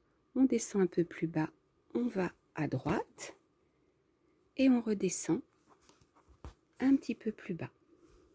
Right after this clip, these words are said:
On peut se mettre de l'autre côté. Donc je vois qu'ici,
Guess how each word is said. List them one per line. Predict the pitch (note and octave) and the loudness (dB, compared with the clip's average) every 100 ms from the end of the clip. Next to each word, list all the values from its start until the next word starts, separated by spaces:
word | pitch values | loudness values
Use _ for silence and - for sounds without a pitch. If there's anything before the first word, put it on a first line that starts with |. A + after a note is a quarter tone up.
| _ _ _ _ - | _ _ _ _ -10
On | D3 | -10
peut | - C#3+ | -8 -10
se | - | 2
mettre | D3+ D3+ C#3+ | 4 6 2
de | D3 | 2
l'autre | C#3 D#3+ E3 - | 6 6 6 0
côté. | D#3 D#3+ - - D4+ | -4 -4 -6 2 2
Donc | D#4+ F3 | 6 4
je | D#3+ | 8
vois | E3 E3 F3 | 6 6 0
qu'ici, | - E3+ - - F3+ | -2 -8 -8 -6 -6